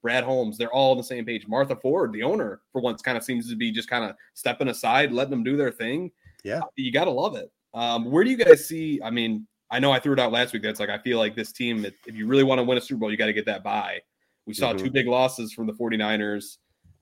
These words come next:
Speaker 2: Eagles.
Speaker 1: um, and the Eagles. I mean, is that basically what your guys' T V viewing is turning into on Sundays? Is, "All right, let's hope the Lions win, and then let's just root against the Eagles and the forty-niners."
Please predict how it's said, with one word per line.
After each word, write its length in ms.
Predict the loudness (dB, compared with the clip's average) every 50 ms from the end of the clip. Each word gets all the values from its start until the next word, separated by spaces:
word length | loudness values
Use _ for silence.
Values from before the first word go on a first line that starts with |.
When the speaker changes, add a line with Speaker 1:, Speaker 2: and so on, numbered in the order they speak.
| -8 -6
Speaker 2:
Eagles. 380 | -6 -4 -4 -6 -6 -8 -8
Speaker 1:
um, 100 | -12 -16 -20 _ _ _ -4
and 180 | -2 -2 0
the 60 | -2
Eagles. 580 | 0 0 0 0 0 0 -2 -4 -6 -8 -12 -16 -18 _ _ _ _ _ _ _ _ _ _ -8
I 80 | -4
mean, 240 | -2 -2 -2 -2 -4 -8 -12 _ _
is 160 | -8 -6 0 2
that 240 | 4 4 4 4
basically 240 | 4 2 2 2 2
what 80 | 2 2
your 160 | 4 4 4
guys' 120 | 4 2 -2
T 160 | -4 -2 -2
V 120 | 0 0
viewing 240 | 0 0 0 0 0
is 120 | -2 -2 -4
turning 240 | -4 -4 -2 -2
into 180 | -2 -2 -2 -2
on 80 | -2 -2
Sundays? 420 | -2 0 2 2 2 2 0 -2
Is, 300 | -4 -4 -4 -6 -8 -12 -16 _ -4
"All 80 | 0
right, 120 | 0 0 0
let's 160 | 0 -4 -6
hope 200 | -4 -4 -2 -2
the 80 | 0 0
Lions 360 | 2 2 4 2 2 0 -2
win, 440 | 0 2 2 2 2 0 -4 -10 -12 -10
and 100 | -6 -4
then 100 | -4 -2
let's 140 | -4 -4 -4
just 160 | -8 -6 -2
root 180 | -2 0 0
against 300 | 2 2 2 0 0 -4
the 80 | -6 -4
Eagles 300 | -4 -4 -2 -4 -6 -8
and 80 | -10 -14
the 40 | -10
forty-niners." 720 | _ -6 -6 -6 -6 -8 -8 -8 -8 -10 -14 -18 -20